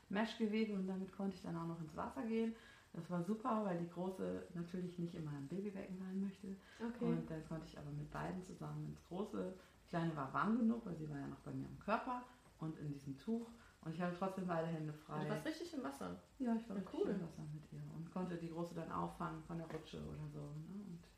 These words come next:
Speaker 2: Oh, wow,
Speaker 1: ja,
Speaker 2: das
Speaker 1: das
Speaker 2: hab ich noch nie gesehen.
Speaker 1: Ja, das ging ganz
Speaker 2: Cool.
Speaker 1: gut. Ja, das hat super funktioniert.
Speaker 2: Wie
Speaker 1: Natürlich nicht so lange, weil die
Speaker 2: Nee.
Speaker 1: großen Becken sind ja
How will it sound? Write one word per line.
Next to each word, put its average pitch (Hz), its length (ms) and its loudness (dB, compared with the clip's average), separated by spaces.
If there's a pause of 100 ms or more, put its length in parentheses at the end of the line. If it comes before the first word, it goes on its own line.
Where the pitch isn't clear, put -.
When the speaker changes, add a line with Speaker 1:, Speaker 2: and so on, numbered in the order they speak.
(140)
Speaker 2:
Oh, 170 220 -8
wow, 185 420 2
Speaker 1:
ja, 185 80 0
Speaker 2:
das 175 140 -2
Speaker 1:
das 196 80 0
Speaker 2:
hab - 80 -8
ich - 100 -12
noch 165 140 -4
nie 208 140 2
gesehen. 180 420 0
Speaker 1:
Ja, 190 140 0
das 202 200 -6
ging 165 240 -2
ganz 175 140 0
Speaker 2:
Cool. 285 140 4
Speaker 1:
gut. 214 300 2
Ja, 196 180 2
das 196 140 0
hat 208 140 0
super 233 180 0
funktioniert. 180 580 0 (640)
Speaker 2:
Wie 175 80 2
Speaker 1:
Natürlich 196 340 8
nicht 175 140 4
so 160 80 4
lange, 226 360 8
weil 185 180 8
die 214 60 6
Speaker 2:
Nee. 180 80 6
Speaker 1:
großen 185 220 6
Becken 170 240 6
sind 185 160 2
ja 156 260 4